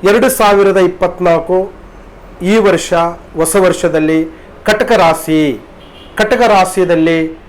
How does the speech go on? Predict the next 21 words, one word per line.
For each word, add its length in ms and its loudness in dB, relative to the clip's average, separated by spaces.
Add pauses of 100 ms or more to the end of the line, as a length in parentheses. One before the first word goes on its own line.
(100)
ನಿಮ್ಮ 320 0
ಜೀವನದಲ್ಲಿ 500 0
ಯಾವ 240 2
ಥರ 200 -2
ಫಲಿತಾಂಶ 580 -4
ಇದೆ, 580 0 (420)
ಯಾವ 320 4
ಥರದಲ್ಲಿ 340 0
ನಿಮಗೆ 240 -2
ಅನುಕೂಲ 320 -2
ಆಗುತ್ತೆ, 720 -2 (400)
ನಿಮಗೆ 380 2
ಈ 180 0
ವರ್ಷ 340 0 (420)
ಮನೆ 380 2
ಕಟ್ಟೋರಿಗೆ 440 0
ಒಂದು 260 0
ಒಳ್ಳೆ 300 2
ದಿನವಾಗಿರುತ್ತೆ. 1000 0 (920)
ಭಾಳ 220 2 (120)
ವರ್ಷದಿಂದ 440 0